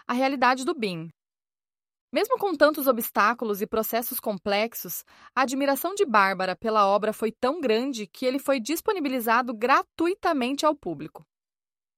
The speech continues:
A questão que surge é, por que oferecemos isso gratuitamente? O desenvolvimento da casa Farnsworth em B I M sempre teve como propósito principal a democratização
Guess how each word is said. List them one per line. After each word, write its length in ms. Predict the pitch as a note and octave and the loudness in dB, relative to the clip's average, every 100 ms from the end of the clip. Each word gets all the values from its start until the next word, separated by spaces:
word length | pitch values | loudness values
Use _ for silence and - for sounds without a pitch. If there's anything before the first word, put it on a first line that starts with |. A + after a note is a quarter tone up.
| _ - | _ -6
A 80 | F4 | -2
questão 340 | A4 - A#4+ | 0 2 0
que 80 | - | 0
surge 380 | E4 E4 D4 C4+ | 0 2 2 2
é, 280 | F3+ D#3 E3 _ _ | 2 -2 -12 _ _
por 160 | - C#4+ | -4 -4
que 200 | - - | -2 -2
oferecemos 640 | G4+ F4 C#4+ - B3+ C4 | 0 0 0 0 -2 -2
isso 220 | A3+ B3 A3 | -4 -6 -4
gratuitamente? 1000 | G#3+ A#3 - D4 C#4+ C4+ F#3 D#3+ - - _ _ _ _ _ _ _ - | 0 0 -2 -6 -2 -4 -4 -8 -12 -16 _ _ _ _ _ _ _ -8
O 60 | |
desenvolvimento 680 | B3 F4+ A#4 F#4+ B3 A3 A3+ | -4 -2 0 0 0 -2 -4
da 120 | A3 G#3+ | -2 -2
casa 280 | A3+ A3+ | 0 -2
Farnsworth 680 | A3 G#3+ G3+ G#3 F3+ E3 E3+ - | -2 0 0 -2 -6 -6 -6 -8
em 160 | A3+ | -4
B 160 | A3+ G#3 | 0 0
I 140 | F#3+ | 0
M 280 | G3 F3+ E3 - _ _ | -4 -4 -10 -14 _ _
sempre 420 | - - D#4+ F#4+ | -8 -4 -2 -2
teve 300 | D4 B3+ B3+ | -2 0 0
como 240 | B3 B3 B3 | -2 -4 -2
propósito 540 | B3+ B3 A#3+ A#3+ A3+ | -2 0 2 2 -4
principal 840 | - C4+ G4 F4 - G3+ A3 G#3+ G3+ | -6 -6 -4 -6 0 2 2 0 -8
a 140 | - A3 | -6 -6
democratização 1080 | F3+ A#3 F4 G4+ G4+ E4+ E4+ D4 A#3+ A3+ | 2 2 2 -2 -4 0 -2 0 -2 -2